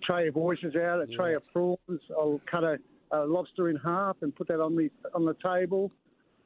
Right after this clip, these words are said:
Speaker 1: and then, then go for my cold dishes, 'cause traditionally now in Australia we've got a, a, a, um, a summer, a Christmas, so it's, it just makes sense to eat, uh, fresh, uh, cold, uh, seafood and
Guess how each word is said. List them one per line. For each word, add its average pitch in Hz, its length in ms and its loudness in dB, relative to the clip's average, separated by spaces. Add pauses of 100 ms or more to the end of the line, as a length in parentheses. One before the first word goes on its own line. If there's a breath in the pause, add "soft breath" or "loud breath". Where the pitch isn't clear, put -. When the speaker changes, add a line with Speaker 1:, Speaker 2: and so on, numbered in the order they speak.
Speaker 1:
and 190 300 0
then, 190 300 0
then 180 220 0
go 180 200 0
for 202 60 -6
my 180 180 0
cold 196 220 0
dishes, 220 340 -2
'cause 165 120 0 (200)
traditionally 202 480 2 (140)
now 175 380 2
in 165 100 2
Australia 196 440 0
we've 156 140 0
got 156 100 0
a, 156 100 0 (420)
a, - 20 0 (160)
a, 151 140 2
um, 143 140 -4 (400 loud breath)
a 151 140 0
summer, 180 360 0 (580)
a 143 60 -2
Christmas, 180 500 0
so 180 300 2
it's, 165 400 -8 (180)
it 175 100 -2 (240)
just 170 140 0 (360)
makes 165 280 -2
sense 180 180 0 (100)
to 170 120 2
eat, 185 120 -2 (120)
uh, 165 220 0 (100)
fresh, 175 160 -2 (140)
uh, 180 100 2 (100)
cold, 180 260 0 (120)
uh, 175 240 0 (220)
seafood 202 320 0
and 147 260 2